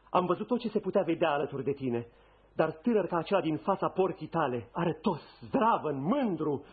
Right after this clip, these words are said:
furios la culme și neînfricat, nu s-a evit nici când vederii mele. A sosit călare cu un armăsar sur, are un scut de aur, sabie grea cu teaca aurită la șold,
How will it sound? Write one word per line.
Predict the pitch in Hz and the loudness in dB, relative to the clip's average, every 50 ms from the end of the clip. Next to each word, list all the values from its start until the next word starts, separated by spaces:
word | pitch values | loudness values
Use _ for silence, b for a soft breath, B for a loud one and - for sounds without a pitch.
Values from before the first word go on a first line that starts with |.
| B B B B | B B B B
furios | B 214 214 220 247 233 - | B 2 2 2 2 0 2
la | 226 - | 0 0
culme | - - 247 240 208 185 | 0 0 0 2 2 0
și | - - 180 | 0 0 0
neînfricat, | 185 240 254 233 - - - 220 208 - - 247 - - | 0 2 2 0 -2 -2 -4 -4 -4 0 0 0 0 -2
nu | 196 | -6
s-a | - - 202 | -4 -2 -2
evit | 190 - 180 - | -2 -2 -4 -2
nici | 208 247 240 - - - - | -2 -2 -2 -2 -4 -10 -4
când | - 277 302 262 220 185 | 0 0 2 2 0 0
vederii | - 185 170 - - - 185 160 139 147 | 0 -2 -2 0 0 0 2 2 0 0
mele. | 143 151 151 139 120 123 - - b b b b b b b b b b b b | -2 -2 -2 -2 -4 -6 -10 -12 b b b b b b b b b b b b
A | b 185 | b 0
sosit | - 160 135 196 202 - | 0 0 -4 -4 -4 0
călare | - 175 160 180 170 165 | 0 2 2 2 2 2
cu | - 180 | 2 2
un | 170 | 0
armăsar | 165 160 151 151 - 180 170 143 | 2 0 0 -2 0 -2 -4 -4
sur, | - - - 190 165 143 113 104 B B B B B B B | -4 -4 0 2 2 2 2 -2 B B B B B B B
are | 208 196 | 2 4
un | 190 196 175 | 4 2 0
scut | - - - 214 - | -2 -4 -4 -4 -4
de | 156 143 180 - | 0 -2 0 2
aur, | - 214 233 220 - 156 156 139 123 - - - | 4 4 4 4 4 2 0 -2 -4 -8 -8 -2
sabie | 214 220 233 - 156 196 185 | 2 2 2 2 2 -2 -2
grea | - - 185 208 208 190 180 | -2 0 0 2 2 2 0
cu | - 160 | -2 -2
teaca | - 233 196 165 185 | 0 0 0 2 4
aurită | 175 175 170 190 196 - 170 | 4 4 4 2 2 0 0
la | 170 143 | -2 -2
șold, | - - 196 214 190 156 123 | -2 2 2 2 2 2 -4